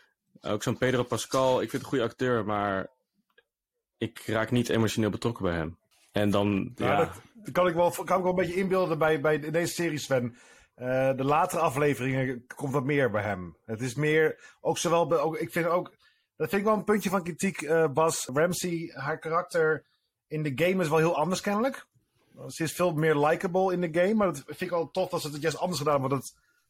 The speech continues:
Speaker 2: komt ook overeen met haar als persoon, wie ze is. En dat hebben ze, dat is ook een heel, ik kan een heel mooi verhaal interview met hun, hun tweeën lezen, want hij heeft er heel erg geholpen, Pedro Pascal, kennelijk. Het, het grappige is dus, in, in, in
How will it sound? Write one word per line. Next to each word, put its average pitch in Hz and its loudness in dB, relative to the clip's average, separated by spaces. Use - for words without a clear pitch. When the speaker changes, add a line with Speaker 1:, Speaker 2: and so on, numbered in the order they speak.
Speaker 2:
komt 156 -2
ook 170 0
overeen 156 2
met 147 0
haar 147 2
als 127 -2
persoon, 160 0
wie 175 -6
ze 175 0
is. - -4
En 147 -16
dat 147 -6
hebben 139 -4
ze, 139 0
dat 139 -2
is - -12
ook 131 -2
een 131 0
heel, 131 -2
ik 127 -10
kan 151 -2
een 151 4
heel 151 4
mooi 151 4
verhaal 147 4
interview 139 -2
met 139 -2
hun, 139 -4
hun 143 -2
tweeën 135 0
lezen, 120 0
want 113 -8
hij 123 -2
heeft 127 2
er 131 -2
heel 143 4
erg 127 2
geholpen, 123 0
Pedro 113 0
Pascal, 110 -4
kennelijk. 123 -6
Het, - -4
het - -10
grappige 202 0
is 175 0
dus, 175 0
in, 165 -8
in, 165 -4
in 165 -2